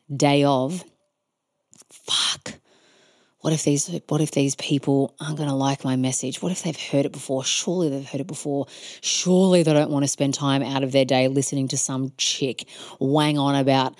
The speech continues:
you know, uh, more stuff that it's gonna inspire them, motivate them, empower them, you know? Like, what have I got to offer that's gonna change their life in sixty minutes? You know <laughs> what I mean? They are the thoughts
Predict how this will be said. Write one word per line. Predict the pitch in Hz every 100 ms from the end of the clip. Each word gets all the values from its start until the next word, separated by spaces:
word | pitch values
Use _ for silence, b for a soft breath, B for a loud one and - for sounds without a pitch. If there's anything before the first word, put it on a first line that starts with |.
| b b b
you | 143
know, | 143 131 127 - -
uh, | 247 262 269 226 -
more | 165 175 190 202
stuff | 185 - 175 175 -
that | 156
it's | 165 -
gonna | 165
inspire | - 202 - - 175 190 190
them, | 151 135 135
motivate | 165 202 196 160 147
them, | 139 135
empower | 190 165 285 311 208
them, | 165 131 120 117 _ _
you | - 170
know? | 143 185 233 - _ _ _ _
Like, | 160 156
what | 233
have | 277
I | 196 202
got | 214 202
to | 190
offer | 143 - 135 - -
that's | 151 -
gonna | 170 160 - B B B
change | - 156 202 202 175
their | 170 170
life | 160 156 160 156 -
in | 170 151
sixty | - - - - 147
minutes? | 147 139 - - - - _ _ _ _ _ _
You | 156
know | 151
<laughs> |
what | 226 -
I |
mean? | 180 180 220 320 _ B B B B B -
They | 139 190 190 135 208 320 - _ _ _
are | 202 294
the | 269 190
thoughts | - 320 277 139 - -